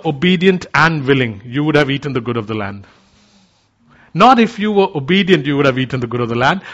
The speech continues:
Not if you are willing, you will eat the good of the land. If you had been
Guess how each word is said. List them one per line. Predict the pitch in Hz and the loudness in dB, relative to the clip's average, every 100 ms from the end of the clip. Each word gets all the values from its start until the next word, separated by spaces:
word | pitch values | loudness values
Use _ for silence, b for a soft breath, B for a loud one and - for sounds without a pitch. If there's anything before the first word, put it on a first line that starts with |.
| B | B
Not | 156 233 233 | 2 4 4
if | 202 | 0
you | 190 185 | 2 4
are | 139 | 2
willing, | 127 180 208 160 | 2 2 4 2
you | 147 | 0
will | 139 | 0
eat | 135 | -2
the | 127 | -2
good | 120 | -4
of | 120 | -4
the | 117 | -2
land. | 135 170 B B 214 | -2 -2 B B 0
If | 214 - | 0 -2
you | 175 190 185 | -2 0 0
had | 131 156 151 135 | 4 4 4 -2
been | 156 | -2